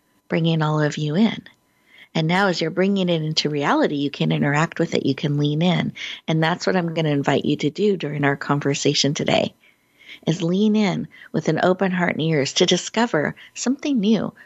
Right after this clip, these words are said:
something you hadn't thought of before, something that can help you in an unexpected way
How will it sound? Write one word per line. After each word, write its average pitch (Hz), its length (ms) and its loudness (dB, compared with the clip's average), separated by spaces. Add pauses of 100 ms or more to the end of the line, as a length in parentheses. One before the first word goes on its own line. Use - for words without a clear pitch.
something 226 400 -2
you 240 100 0
hadn't 247 360 -4
thought 175 200 0
of 254 140 0
before, - 460 2
something 226 480 0
that 185 200 0 (400)
can 180 160 4
help 240 520 0
you 143 380 0 (280)
in 196 120 2
an 190 200 2
unexpected 302 760 0
way 151 380 0